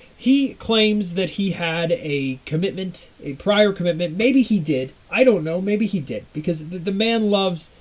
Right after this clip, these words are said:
a stage that he can, he can speak upon. So perhaps he did have a prior commitment. But that, but what I think a lot of people speculate is just that Donald Trump is trying, trying to separate himself from the rest of the pack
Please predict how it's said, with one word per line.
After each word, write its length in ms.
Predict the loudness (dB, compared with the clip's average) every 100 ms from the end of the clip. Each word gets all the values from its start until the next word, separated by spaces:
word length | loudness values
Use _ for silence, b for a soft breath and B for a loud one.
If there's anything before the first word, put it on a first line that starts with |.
| b b b b -20 -14
a 100 | -10
stage 640 | -10 -2 2 2 0 -4 -2
that 180 | -2
he 160 | -2 -4
can, 300 | 0 -2 -4
he 180 | -8 -6
can 240 | -4 -6
speak 300 | -8 -8 -6
upon. 460 | -6 -6 -8 -8 -8
So 180 | 0 0
perhaps 520 | 0 -2 -2 -2 0
he 120 | 0
did 200 | 2 2
have 120 | 2
a 60 | 0
prior 340 | 0 0 0
commitment. 420 | -6 -8 -8 -6
But 140 | -6 -4
that, 160 | -4
but 220 | 0 -2 -2 B B B
what 160 | 2 4
I 120 | 4
think 240 | 2 0 2
a 40 |
lot 280 | 2 2 0
of 100 | -2
people 260 | -4 -4
speculate 600 | -4 -2 -2 0 2 2
is 160 | 0 -4
just 180 | -8 -4
that 160 | -4
Donald 340 | 0 0 0 0
Trump 240 | -2 -2
is 100 | -4
trying, 300 | -2 -2 -4
trying 300 | -2 -2 -2
to 80 | -4
separate 400 | -4 -2 0 -2
himself 420 | -2 2 4 4
from 120 | -2
the 80 | -4
rest 220 | -4 -4
of 60 | -8
the 60 | -12
pack 380 | -8 -8 -10